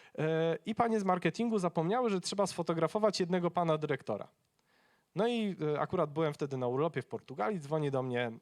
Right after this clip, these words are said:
e, Ania z agencji i mówi: "E, Kuba, słuchaj, no mamy tutaj palącą sprawę, zapomnieliśmy tego rozpisać, no i tam pana dyrektora trzeba jeszcze sfotografować". Ja byłem wtedy właśnie w Portugalii, lądowałem w Bremie w Niemczech, siedemset kilometrów od Wrocławia,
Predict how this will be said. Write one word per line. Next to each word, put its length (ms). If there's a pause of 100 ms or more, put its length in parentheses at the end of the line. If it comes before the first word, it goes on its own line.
(120)
e, 300
Ania 260
z 40
agencji 400
i 60
mówi: 300 (420)
"E, 220
Kuba, 300
słuchaj, 300
no 100
mamy 240
tutaj 300
palącą 420
sprawę, 360
zapomnieliśmy 640
tego 200
rozpisać, 580
no 140
i 100
tam 380
pana 220
dyrektora 440
trzeba 240
jeszcze 200
sfotografować". 760 (420)
Ja 100
byłem 180
wtedy 260
właśnie 240
w 60
Portugalii, 500
lądowałem 520
w 80
Bremie 380
w 80
Niemczech, 360
siedemset 460
kilometrów 460
od 100
Wrocławia, 540